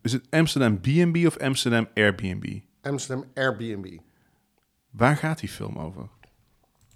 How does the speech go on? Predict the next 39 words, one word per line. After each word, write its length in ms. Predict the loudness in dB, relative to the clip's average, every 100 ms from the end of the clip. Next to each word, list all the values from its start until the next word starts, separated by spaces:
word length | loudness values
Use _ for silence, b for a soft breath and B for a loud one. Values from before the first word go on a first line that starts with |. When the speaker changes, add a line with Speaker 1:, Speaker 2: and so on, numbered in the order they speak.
| _ B B B B B
Speaker 2:
Het 200 | -6 -2
is 160 | -2 -2
een, 200 | -2 0
eh, 240 | 0 -2
film, 380 | -2 2 2 0
gaat 180 | -6 -6
over 220 | -6 -6
twee 180 | -6 -6
serial 380 | -4 -6 -8
killers. 480 | -14 -18 -18 -20 -20 _ _ _ _ _ _ -14
Speaker 1:
Oké. 340 | -10 -8 -8 -12 b b -12
Speaker 2:
Eh, 380 | -6 -4 -4 -6 -8 -14 -18 -20
en, 420 | -12 -8 -6 -8 -10
eh, 160 | -10 -10
het 160 | -10 -8
is 60 |
een 60 | -2
man 160 | 0 0
en 60 |
een 80 | -2
vrouw. 400 | -4 -4 -4 -4
En 60 | -8
die 240 | -10 -12 _ -6
moorden 440 | 0 2 2 0 -8 _ _
onafhankelijk 540 | -2 -2 -2 -8 -10 -18
van 120 | -16
elkaar. 320 | -14 -14 -16 -20 _ _ _
Speaker 1:
Ja, 100 | -4
ja. 220 | -4 -4 -10 _ _ b b b -18
Speaker 2:
Dus, 420 | -16 -14 -18 -18
eh, 260 | -20 -18 -10
en, 140 | -8 -8
eh, 100 | -8
en 60 | -8
ondertussen 520 | -8 -6 -6 -6 -6
worden 220 | -6 -8
ze 180 | -8 -10
gezocht 520 | -10 -6 -4 -4 -12 -12
door 440 | -10 -8 -10